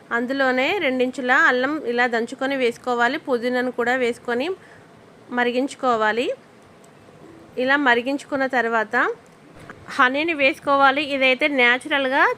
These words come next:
చెట్టు దగ్గర తేనె పట్టుకు తీసిన హనీ, చాలా బాగుంది. ఇదైతే మనకు స్వీట్నెస్ ఎంత కావాలో దానికి తగ్గట్టుగానైతే హనీని వేసుకొని కలుపుకోవాలి.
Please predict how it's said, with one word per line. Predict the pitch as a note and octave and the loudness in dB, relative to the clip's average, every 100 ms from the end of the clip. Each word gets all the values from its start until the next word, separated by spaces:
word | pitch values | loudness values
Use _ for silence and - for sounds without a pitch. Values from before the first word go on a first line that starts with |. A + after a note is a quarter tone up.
| - | 0
చెట్టు | B3 C#4 | 0 2
దగ్గర | C#4 C4 C4+ | 0 2 0
తేనె | C4 A#3 B3+ | 2 2 2
పట్టుకు | C4+ C4 C4+ | 0 -2 -4
తీసిన | C4+ B3+ B3 | -4 -4 -2
హనీ, | B3 B3+ A#3+ | 2 2 0
చాలా | C#4 - A#3 A3 B3+ | -4 -6 -2 0 2
బాగుంది. | A#3+ A#3 A#3 B3 | 2 2 0 -2
ఇదైతే | C#4 B3+ A3 G#3+ B3 F4+ A4+ - - - - - | -4 -2 -2 -2 -4 -6 -8 -20 -20 -20 -20 -6
మనకు | B3+ C#4 D4 D4 D4 | 0 0 0 -4 -4
స్వీట్నెస్ | C#4 C#4 C4+ C4+ D#4 | -4 -6 -4 -2 -2
ఎంత | E4 B3 | -4 -4
కావాలో | C4+ D4 B3+ B3 C#4 | -2 2 2 2 0
దానికి | E4 C4+ B3 B3 | 2 0 0 0
తగ్గట్టుగానైతే | A#3+ A3 A#3+ B3 B3+ B3 A3+ A3 | 0 0 -4 -2 0 0 0 -2
హనీని | C4+ D4 A#3 A#3 | -2 0 0 0
వేసుకొని | B3 A#3 A#3 A#3+ B3+ | 0 -2 -4 -6 -4
కలుపుకోవాలి. | E4+ C4+ G#3+ - A#3+ G#3+ G3+ A#3+ | -2 -2 -2 -2 0 0 -2 -2